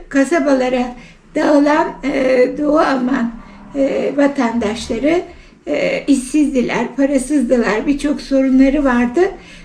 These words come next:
E, bunun ötesinde sık sık kavgalar çıkıyordu. E, sarhoşluklar oluyor, şikayetler oluyordu.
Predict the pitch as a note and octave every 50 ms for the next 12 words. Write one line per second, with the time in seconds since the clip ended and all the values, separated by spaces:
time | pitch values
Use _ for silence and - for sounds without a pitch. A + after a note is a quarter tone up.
0 | - _ _ - C4+ B3+ B3 B3 A#3+ A#3+ B3 C4 C#4 D4+ E4 E4 E4 E4+ E4 -
1 | D4 C#4+ C#4 - - C#4+ C4+ C4 C#4 E4 F4+ G4 G4 - - - - - - -
2 | - - D#4+ - - E4 D#4 - - C#4 C#4 C4 A#3+ C#4 C#4 C4 C4+ C4 C4+ C4
3 | C4 - - - - - B3+ - G3 G#3 G#3 G#3 A#3+ B3 C#4+ D#4 - - - -
4 | - - - - - _ - C#4 C4 G#3 - - - - - C#4+ - - - C#4+
5 | C#4 B3+ C4 - C#4 A#3+ - - C#4+ - - C4+ B3 B3+ C4+ C4 A#3+ A3+ A#3+ A#3
6 | G#3+ G#3+ A#3+ A#3 - A#3+ - C4+ A3+ G#3+ A#3 A#3+ A#3+ - C4 C4 B3 C4 B3+ A3+
7 | A3 A#3 G#3+ G3+ G#3 G#3 G#3 - D#4+ F4 F4+